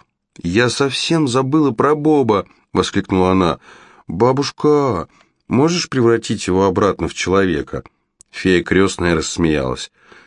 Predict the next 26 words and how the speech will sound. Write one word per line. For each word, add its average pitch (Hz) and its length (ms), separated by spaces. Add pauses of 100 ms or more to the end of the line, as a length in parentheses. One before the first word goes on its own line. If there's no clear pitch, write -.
(140)
Достав 113 560
из - 240
складок 104 480
мантии 95 440
волшебную 82 640
палочку, 117 560
она 82 280
ей 101 180
взмахнула. 76 720 (460)
Из 87 180
кончика 123 460
вылетел 80 380
яркий 80 460
луч 101 360 (400)
и, - 80
коснувшись 131 720
лошади, 95 500
кружил 90 520
вокруг 82 400
нее, 82 300
пока 78 420
она 82 240
не 120 100
превратилась 82 720
в 69 160
Боба. 65 340